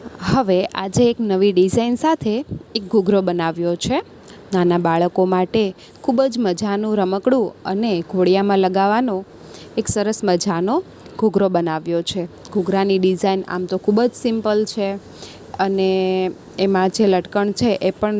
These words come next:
નાના બાળકોને ખૂબ જ મજા આવે એવા છે. અવાજ પણ આવે અને રમકડાં પણ, અ, આપણે એડ કરેલા છે. મોર, પોપટ,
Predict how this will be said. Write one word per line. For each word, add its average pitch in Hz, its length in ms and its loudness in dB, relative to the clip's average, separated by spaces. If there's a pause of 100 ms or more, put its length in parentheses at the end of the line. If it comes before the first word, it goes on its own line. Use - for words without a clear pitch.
નાના 185 260 -2
બાળકોને 180 640 0
ખૂબ 269 320 0
જ 285 140 2
મજા 202 280 0
આવે 170 460 -2 (340)
એવા 175 300 2
છે. 170 400 -4
અવાજ 190 420 0
પણ 233 200 0
આવે 233 360 -2 (500)
અને 254 320 0 (960)
રમકડાં 202 480 0
પણ, 233 220 -4 (360)
અ, 196 40 2
આપણે 185 560 0
એડ 185 180 2
કરેલા 170 460 -2
છે. 180 280 0
મોર, 180 360 2
પોપટ, 175 480 0